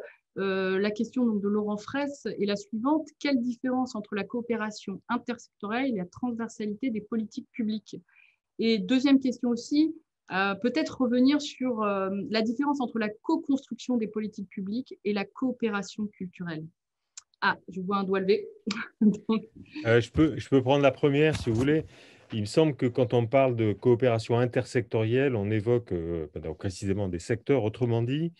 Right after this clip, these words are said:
Speaker 2: une construction de buts partagés à partir de logiques sectorielles.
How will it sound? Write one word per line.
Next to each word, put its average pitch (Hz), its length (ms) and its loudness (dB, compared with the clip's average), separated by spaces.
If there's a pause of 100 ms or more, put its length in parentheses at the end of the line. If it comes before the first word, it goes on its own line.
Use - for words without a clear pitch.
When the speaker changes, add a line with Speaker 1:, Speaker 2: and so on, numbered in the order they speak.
(440)
Speaker 2:
une 113 160 0
construction 143 540 0
de 117 100 4
buts 117 340 0
partagés 127 520 0
à 151 160 -4
partir 147 400 0
de 127 80 2
logiques 117 320 0
sectorielles. 95 640 -2